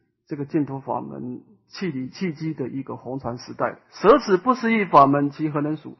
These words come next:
啊，那么离开了这个法门，谁能够赎？这个赎就是善治身心，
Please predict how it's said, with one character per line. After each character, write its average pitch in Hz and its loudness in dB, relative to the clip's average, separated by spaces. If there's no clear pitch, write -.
啊， - -16
那 196 6
么 196 10
离 226 2
开 262 10
了 247 6
这 254 4
个 233 10
法 175 10
门， 202 6
谁 208 4
能 233 2
够 226 8
赎？ 170 -2
这 233 -4
个 202 0
赎 160 -4
就 185 -6
是 170 -10
善 175 6
治 170 -2
身 190 2
心， 190 -6